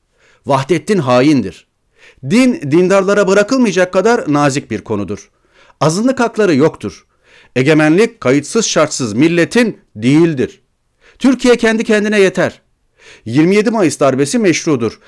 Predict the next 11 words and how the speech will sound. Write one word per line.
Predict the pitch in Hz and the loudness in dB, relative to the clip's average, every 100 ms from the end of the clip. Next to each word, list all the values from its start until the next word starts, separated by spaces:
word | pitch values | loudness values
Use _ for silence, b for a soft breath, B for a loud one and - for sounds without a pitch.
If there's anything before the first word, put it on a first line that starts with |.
| b 110 | b -2
Menderes | 151 196 226 165 - | 0 2 2 2 0
darbeyi | 131 147 208 156 | 0 2 0 0
hak | 151 - | -2 -2
etmiştir. | 127 104 - 104 - - _ b b b _ | -4 -4 -10 -12 -16 -20 _ b b b _
İdamı | 190 220 233 254 | -4 0 0 2
hak | 226 208 | 0 0
ettiğini | 202 196 185 165 | -2 0 0 0
düşünenler | 151 - 175 190 240 240 | 0 -2 0 0 0 0
de | 180 - _ | -2 -4 _
hayli | 247 262 226 | 0 2 0
fazladır. | 180 139 120 98 98 - | -2 -2 -2 -6 -10 -18